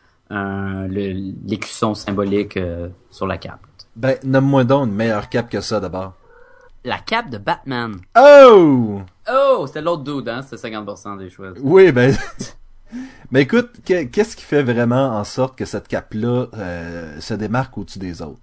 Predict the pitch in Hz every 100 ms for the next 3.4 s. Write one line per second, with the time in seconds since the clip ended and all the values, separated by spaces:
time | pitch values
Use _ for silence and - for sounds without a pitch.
0 | _ _ _ _ - - 180 - - _
1 | 131 160 208 160 156 190 180 - 131 127
2 | 190 143 - 139 - 110 110 123 131 123
3 | - 117 120